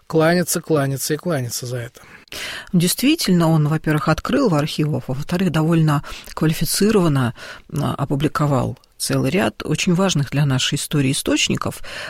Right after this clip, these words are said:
Speaker 2: Ну, вот, например, это хорошо известная исследователям, а, царственная книга, это, а,
Speaker 1: Это летопись шестнадцатого века, а, совершенно уникальная по целому ряду своих известий.
Speaker 2: А,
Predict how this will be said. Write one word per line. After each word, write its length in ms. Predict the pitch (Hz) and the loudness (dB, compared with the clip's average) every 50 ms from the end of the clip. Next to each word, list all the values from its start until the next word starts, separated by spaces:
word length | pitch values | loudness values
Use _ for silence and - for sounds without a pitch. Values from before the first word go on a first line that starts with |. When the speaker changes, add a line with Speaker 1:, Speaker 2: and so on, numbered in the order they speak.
| - - - | -12 -4 0
Speaker 2:
Ну, 100 | 233 208 | 0 0
вот, 100 | - - | 2 0
например, 420 | 147 - - 156 151 143 135 127 | -2 0 2 2 2 4 2 2
это 320 | 127 120 - - 127 117 - - - - - - - - | 0 0 -2 -2 -4 -4 -4 -10 -16 -20 -18 -8 -6 -4
хорошо 420 | 160 - 151 156 170 - 208 180 | -2 0 0 0 2 2 2 2
известная 440 | 151 160 175 165 147 - - 147 143 | 4 4 4 2 2 2 0 0 0
исследователям, 840 | - - - 151 147 139 131 123 123 - - 127 127 120 113 - - | 0 0 0 0 0 0 0 -2 -4 -6 -4 -2 -2 0 0 -2 -2
а, 320 | - 120 117 120 - - | -2 -2 -2 -2 -2 -4
царственная 640 | - - - 196 226 - - - 202 208 202 202 196 190 | -2 0 0 0 2 0 -2 0 2 2 4 2 2 0
книга, 540 | - - 196 196 185 170 175 175 175 180 - - - - - - - - - - - - - - - _ | 0 2 2 4 4 4 2 0 0 -2 -6 -12 -20 -20 -18 -16 -16 -16 -16 -16 -18 -20 -20 -20 -8 _
это, 880 | - 180 190 190 180 - _ _ - 175 165 156 151 147 143 139 135 - | 0 2 2 2 2 -2 _ _ -2 0 2 2 2 2 2 0 0 0
а, 360 | - 147 139 151 160 156 156 - | 0 0 2 4 4 4 2 0
Speaker 1:
Это 100 | 160 139 | 0 0
летопись 800 | 135 147 175 208 214 185 - 180 - - 170 147 - - - - - - - - | 2 4 6 6 4 4 2 -2 0 0 0 0 0 -2 -4 -8 -16 -20 -20 -16
шестнадцатого 840 | - - - 156 135 - 170 175 175 160 135 - - - 156 143 139 | -10 -6 -4 -2 0 0 2 2 2 2 0 -2 -4 -2 -2 -2 -2
века, 580 | 139 156 190 208 202 170 - - 170 156 139 - - - - - - - - _ _ | -2 0 0 0 0 0 0 0 0 0 0 -4 -8 -16 -20 -20 -20 -20 -20 _ _
а, 520 | 151 139 139 135 135 131 127 127 127 120 | -6 -4 -2 0 0 0 0 -2 -2 -4
совершенно 380 | - - - - 165 160 160 160 | -4 -4 -2 0 0 2 2 2
уникальная 640 | 156 151 160 156 - 185 185 165 156 151 147 135 | 2 2 0 0 0 2 2 2 2 2 -2 -4
по 160 | - - 135 123 | -4 -6 -6 -6
целому 360 | - - 143 131 131 135 139 | -4 -4 -4 -2 -2 -2 -2
ряду 160 | 143 135 120 | -2 -4 -4
своих 320 | - - 131 123 - - | -6 -6 -6 -6 -6 -6
известий. 640 | 135 127 127 127 123 117 110 - - - 113 104 - - | -6 -6 -4 -4 -4 -4 -6 -8 -10 -10 -12 -8 -2 0
Speaker 2:
А, 320 | 165 160 156 156 151 | 2 2 2 2 0